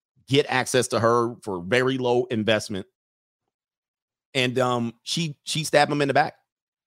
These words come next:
Mister Williams is in the building. Jay Williams says, "Happy belated birthday, man. I just bought your book, Free Agent Lifestyle. It should be here tomorrow." Appreciate that, brother.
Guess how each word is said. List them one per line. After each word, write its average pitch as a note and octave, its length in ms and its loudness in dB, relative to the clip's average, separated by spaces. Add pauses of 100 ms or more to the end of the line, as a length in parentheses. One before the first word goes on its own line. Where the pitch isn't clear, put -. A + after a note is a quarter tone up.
(460)
Mister C3+ 220 0
Williams C#3+ 520 4
is A2+ 120 -2
in B2 80 0
the A2+ 80 0
building. G#2+ 260 2
Jay B2+ 180 2
Williams B2+ 340 0
says, A#2 120 -2
"Happy A#2 220 2
belated G#2+ 340 -2
birthday, C3 320 0
man. B2+ 220 -2
I D#3+ 80 2
just B2+ 240 -10
bought D3+ 300 2
your A#2+ 160 0
book, C#3+ 200 0
Free C#3+ 180 0
Agent A#2+ 180 0
Lifestyle. C3+ 600 2 (220)
It E3 160 2
should C3+ 220 -4
be A#2+ 100 -2
here A#2 200 0
tomorrow." G2+ 440 -2
Appreciate A2 540 -6
that, G2+ 200 -4
brother. F2 340 -12